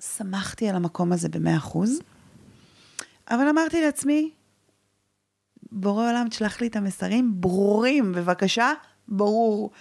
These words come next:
לא בכאילו, לא ב-אני שומעת, אני רוצה להבין."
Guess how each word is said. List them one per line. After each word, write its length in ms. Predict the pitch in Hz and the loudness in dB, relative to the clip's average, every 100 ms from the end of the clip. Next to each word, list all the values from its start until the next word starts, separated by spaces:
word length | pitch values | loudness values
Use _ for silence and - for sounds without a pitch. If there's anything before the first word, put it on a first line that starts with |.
| - - | -20 -8
לא 240 | 214 214 226 | 0 2 2
בכאילו, 760 | 240 240 240 233 233 233 226 208 | 2 2 2 0 0 -2 -4 -4
לא 100 | 208 | -4
ב-אני 380 | 214 240 226 220 | -2 -2 -2 -4
שומעת, 640 | - 208 208 214 208 208 | -4 0 2 2 0 -4
אני 100 | 214 | -8
רוצה 200 | 233 277 | -6 -2
להבין." 420 | 285 240 254 247 | -2 0 -2 -2